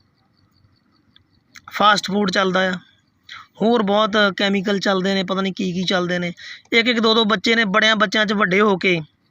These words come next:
ਅ, ਸਿਹਤ ਸਮੱਸਿਆਵਾਂ ਵੀ ਪੈਦਾ ਹੋ ਜਾਂਦੀਆਂ ਨੇ। ਫਿਰ ਕਈਆਂ ਦੇ ਤੇ ਵੈਸੇ ਹੀ ਬੱਚਾ ਪੈਦਾ ਕਰਨ ਦੀ ਸਮਰੱਥਾ ਹੀ ਖਤਮ ਹੋ ਜਾਂਦੀ ਹੈ। ਇਹਨਾਂ, ਇਹਨਾਂ ਮੁਸ਼ਕਿਲਾਂ ਦਾ ਵੀ ਸਾਨੂੰ, ਅ, ਸਾਹਮਣਾ ਜਿਹੜਾ ਉਹ ਕਰਨਾ ਪੈ ਰਿਹਾ ਨਾ। ਸੋ ਮੇਰੀ ਬੇਨਤੀ ਆ,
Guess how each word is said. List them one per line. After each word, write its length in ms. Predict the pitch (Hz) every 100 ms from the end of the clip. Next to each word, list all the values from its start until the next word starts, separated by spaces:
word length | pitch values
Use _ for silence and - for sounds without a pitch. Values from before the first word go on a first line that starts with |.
| _ _ _ - - - -
ਅ, 320 | 175 170 165
ਸਿਹਤ 440 | - - 240 269
ਸਮੱਸਿਆਵਾਂ 480 | 226 226 - 196 185
ਵੀ 100 | 185
ਪੈਦਾ 220 | 185 170
ਹੋ 80 | 185
ਜਾਂਦੀਆਂ 300 | 180 156 156
ਨੇ। 100 | 160 - _ _ _ - - -
ਫਿਰ 140 | - 208
ਕਈਆਂ 260 | 208 214
ਦੇ 120 | 214 214
ਤੇ 60 |
ਵੈਸੇ 340 | 190 196 185 233
ਹੀ 200 | 226 196 - _ - - - 185
ਬੱਚਾ 300 | 196 226 214
ਪੈਦਾ 260 | 220 208
ਕਰਨ 200 | 208 214
ਦੀ 80 | 214
ਸਮਰੱਥਾ 300 | 196 202 190
ਹੀ 60 | 208
ਖਤਮ 220 | 190 185
ਹੋ 80 | 190
ਜਾਂਦੀ 320 | 165 151 160
ਹੈ। 40 | - _ _ _ _ _ _ _ _ _ _ _ - _ -
ਇਹਨਾਂ, 280 | 202 214 247
ਇਹਨਾਂ 380 | 214 214 247 240
ਮੁਸ਼ਕਿਲਾਂ 360 | 202 - 196
ਦਾ 80 | 190
ਵੀ 80 | 202
ਸਾਨੂੰ, 380 | 190 170 165 151
ਅ, 760 | - - - - - 170 165
ਸਾਹਮਣਾ 500 | 156 - 170 214 240
ਜਿਹੜਾ 220 | 196 180
ਉਹ 120 | 175 190
ਕਰਨਾ 300 | 165 160 156
ਪੈ 200 | 160 143
ਰਿਹਾ 200 | 147 151
ਨਾ। 120 | 190 - _ _ _ _ _ - - -
ਸੋ 140 | 175
ਮੇਰੀ 160 | 175 180
ਬੇਨਤੀ 480 | 165 160 160 190 185
ਆ, 160 | 185